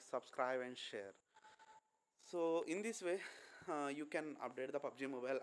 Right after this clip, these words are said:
app, and not only this Aptoide mobile app, Aptoide store, we have a few other app stores where we can download it,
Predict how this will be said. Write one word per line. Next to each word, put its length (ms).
app, 140
and 220
not 180
only 240
this 200
Aptoide 520
mobile 360
app, 140
Aptoide 400
store, 240
we 220
have 280
a 80
few 280
other 320
app 160
stores 300
where 380
we 100
can 180
download 500
it, 160